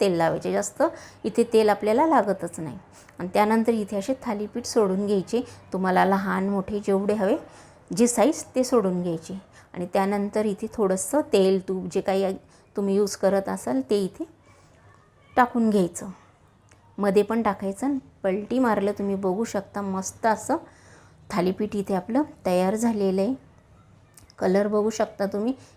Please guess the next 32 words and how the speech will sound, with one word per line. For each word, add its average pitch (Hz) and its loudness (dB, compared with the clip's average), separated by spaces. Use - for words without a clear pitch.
किती 196 -6
छान 208 0
आलेला 190 2
आहे, 214 -2
दोन्ही 202 2
साईड 180 0
अशी 180 -4
मस्त 190 -4
खरपूस 214 0
भाजून 196 2
घ्यायची. 208 -2
आता - -2
हे 196 4
आपलं 190 -2
हे 208 0
झालेलं 202 0
आहे, 220 2
आपण 214 -2
काढून 196 0
घेऊया. 208 2
आणि 185 -6
त्याच 220 -2
पॅनमध्ये 190 2
इथे 196 -6
मी 220 0
थोडंसं 190 0
तेल 202 6
लावल्यानंतर 196 2
पुन्हा 214 -2
सोडून 202 2
घेणार 190 2
आहे 226 0